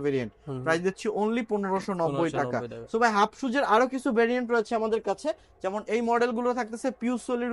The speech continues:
Speaker 1: উপরে করা, ছয় মাসের গ্যারান্টি সহ। প্রাইস দিচ্ছি only চোদ্দোশো নব্বই
Speaker 2: Only
Speaker 1: টাকা।
Speaker 2: চোদ্দোশো নব্বই
Speaker 1: এবং
Speaker 2: টাকা।
Speaker 1: ভাইয়া, ওয়েট দেখেন, পঞ্চাশ গ্রাম ওয়েট আছে।
Speaker 2: ও ভাই, অনেক লাইট ওয়েট, এত লাইট ওয়েট
Speaker 1: একদম
Speaker 2: জুতা হয়,
Speaker 1: লাইট ওয়েট।
Speaker 2: চামড়া জুতা ভাই।
Speaker 1: অবশ্যই, এই যে দেখেন, ফায়ার টেস্ট করে দিচ্ছি,
Speaker 2: হুম।
Speaker 1: চামড়া দিচ্ছি, আপনার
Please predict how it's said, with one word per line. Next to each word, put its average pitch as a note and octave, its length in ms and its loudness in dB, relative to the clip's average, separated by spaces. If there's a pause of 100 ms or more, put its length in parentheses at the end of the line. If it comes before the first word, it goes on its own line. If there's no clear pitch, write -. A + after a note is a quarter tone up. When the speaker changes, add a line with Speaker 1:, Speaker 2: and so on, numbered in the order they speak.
Speaker 1:
উপরে A#3+ 300 2
করা, A#3+ 140 2 (100)
ছয় A3 200 2
মাসের A3 300 0
গ্যারান্টি G#3+ 400 0
সহ। A#3+ 120 4 (360)
প্রাইস G3+ 260 4
দিচ্ছি A3 200 -4 (200)
only B3 200 2 (100)
চোদ্দোশো A3 440 0
নব্বই E3+ 240 -2
Speaker 2:
Only D3+ 80 2
Speaker 1:
টাকা। D#3 180 0 (140)
Speaker 2:
চোদ্দোশো C#3 280 -4
নব্বই A#2+ 200 -4
Speaker 1:
এবং G3+ 160 4
Speaker 2:
টাকা। A3 140 0
Speaker 1:
ভাইয়া, G#3 180 4 (120)
ওয়েট G3+ 280 4 (1120)
দেখেন, C3 300 -4 (160)
পঞ্চাশ G3+ 360 -2
গ্রাম E3+ 200 2
ওয়েট C3 220 -2
আছে। - 160 -14 (220)
Speaker 2:
ও G3+ 100 0 (220)
ভাই, D#3+ 140 6 (220)
অনেক A#3+ 160 4 (100)
লাইট A#3 180 6
ওয়েট, C3+ 120 0 (120)
এত - 60 0
লাইট A3 340 6
ওয়েট B3+ 100 4
Speaker 1:
একদম A#3+ 120 2
Speaker 2:
জুতা A3 140 4
হয়, G#3+ 60 8
Speaker 1:
লাইট F#3 180 4
ওয়েট। G3+ 100 6
Speaker 2:
চামড়া G#3 220 4
জুতা E3+ 200 0
ভাই। E3 140 6
Speaker 1:
অবশ্যই, A#3 420 2 (180)
এই A3+ 140 2
যে G3+ 120 4
দেখেন, D#3+ 280 -2
ফায়ার D#3+ 240 4
টেস্ট F3+ 200 -6
করে E3+ 200 0
দিচ্ছি, D#3+ 240 -8 (360)
Speaker 2:
হুম। D3 120 -6
Speaker 1:
চামড়া E3 340 2
দিচ্ছি, - 240 -8
আপনার G#3+ 180 -2